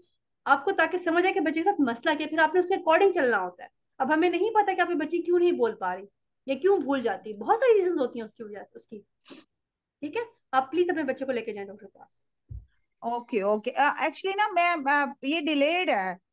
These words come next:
Speaker 2: मतलब ये चली भी बहुत देर से है, इसने बैठना भी बहुत देर से start किया है, तो सारा काम इसने देर से ही किया है। तब इसको अब, अ, न्यू-, न्यूरो फिजिशियन के पास मैं लेके जाती रही हूँ, इसके सारे test clear है, सुनना भी इसका ठीक है,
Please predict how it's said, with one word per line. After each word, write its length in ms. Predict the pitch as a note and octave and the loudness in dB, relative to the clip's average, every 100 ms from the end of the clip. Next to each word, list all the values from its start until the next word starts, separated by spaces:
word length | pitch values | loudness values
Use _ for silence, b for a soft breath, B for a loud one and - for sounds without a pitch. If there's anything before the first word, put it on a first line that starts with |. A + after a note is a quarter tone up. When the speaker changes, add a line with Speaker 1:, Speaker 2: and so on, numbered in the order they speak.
| _ _ | _ _
Speaker 2:
मतलब 280 | C#4+ E4 C#4+ | -4 -4 -2
ये 120 | D#4+ | -4
चली 320 | D#4+ E4 E4+ F4+ | -2 0 0 0
भी 120 | D#4 | 0
बहुत 300 | C4 C#4 C4+ | 2 0 0
देर 260 | A3+ B3 | -2 -2
से 220 | B3 C4+ B3 | -4 -4 -2
है, 340 | B3 A#3+ A#3+ | -2 -2 -4
इसने 240 | C4 C#4 | -4 -4
बैठना 400 | C4+ B3+ C4+ C4+ | -2 -2 -2 -2
भी 120 | D4+ C4 | -2 -2
बहुत 260 | A#3 B3+ | -2 -2
देर 220 | A3 A#3+ | -2 -4
से 160 | A#3+ B3+ | -2 -6
start 340 | - A#3+ A3+ G#3+ | -2 0 0 -2
किया 220 | A3+ A3+ | -2 0
है, 100 | A3 | 0
तो 180 | A3 A#3 | -2 -6
सारा 340 | A#3 C#4 D#4 E4 | -4 -2 -2 -2
काम 280 | D4 C#4+ | -2 0
इसने 220 | C#4 C#4 C4+ | -2 -2 -2
देर 240 | C#4+ D#4+ | 0 -2
से 140 | C4 | -2
ही 80 | A3+ | -6
किया 240 | F3+ E3+ E3 | -6 -8 -8
है। 60 | - B B - | -8 B B -2
तब 240 | D#4 F4 | 0 2
इसको 260 | F4 E4+ E4+ | 0 2 4
अब, 340 | D#4 C#4+ A#3+ | 6 6 4
अ, 540 | B3 B3 A#3 F#3 A3 A#3 | 4 4 4 2 0 2
न्यू-, 360 | A#3+ C4+ C#4 | 2 2 2
न्यूरो 460 | C4 B3+ A#3+ C#4 D#4 | -2 0 0 2 0
फिजिशियन 520 | C#4+ C4+ B3 A#3+ C#4+ | 0 -2 -2 -4 -4
के 80 | D4 | -2
पास 260 | B3+ B3 B3 | -2 -2 -2
मैं 100 | A#3+ | -4
लेके 280 | G#3 G#3 B3 | -4 -4 -2
जाती 380 | A3 G#3 G#3 E4 | 0 0 0 -2
रही 160 | A3+ | 0
हूँ, 140 | G#3+ A3 | -2 -4
इसके 200 | G#3+ C4+ | -6 -6
सारे 360 | B3+ G#3+ B3+ | -2 0 0
test 260 | C#4+ C#4+ C#4 | 0 -2 -4
clear 420 | - A3 A#3+ B3+ | -4 0 0 0
है, 320 | A#3+ A3+ A3+ | 0 -2 -4
सुनना 400 | A3+ A#3 A3+ B3 | -6 -6 -4 -2
भी 180 | B3 B3+ | -2 -2
इसका 260 | A#3+ - A#3+ | -4 -2 -4
ठीक 360 | A#3 A#3 A#3 | -4 -6 -4
है, 240 | A#3 A3 | -2 -2